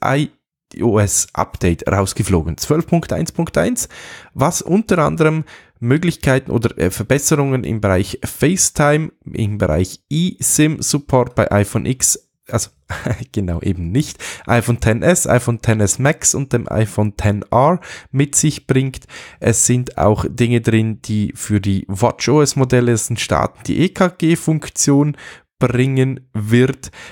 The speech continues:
Es sind weitere Geschichten im iPad optimiert worden und natürlich die üblichen Bugfixes und Kleinigkeiten, die,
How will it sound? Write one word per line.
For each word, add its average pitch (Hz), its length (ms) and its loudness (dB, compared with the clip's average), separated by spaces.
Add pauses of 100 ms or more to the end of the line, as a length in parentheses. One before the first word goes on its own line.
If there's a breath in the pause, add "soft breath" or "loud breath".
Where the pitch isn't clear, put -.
Es 113 260 0
sind 123 500 0
weitere 127 500 0
Geschichten 127 560 -4
im 110 220 0
iPad 170 560 0
optimiert 135 580 0
worden 123 400 2
und 190 140 -2
natürlich 147 500 0
die - 100 0
üblichen 120 480 2
Bugfixes - 720 0
und 107 240 -2
Kleinigkeiten, 98 800 2
die, 101 220 -2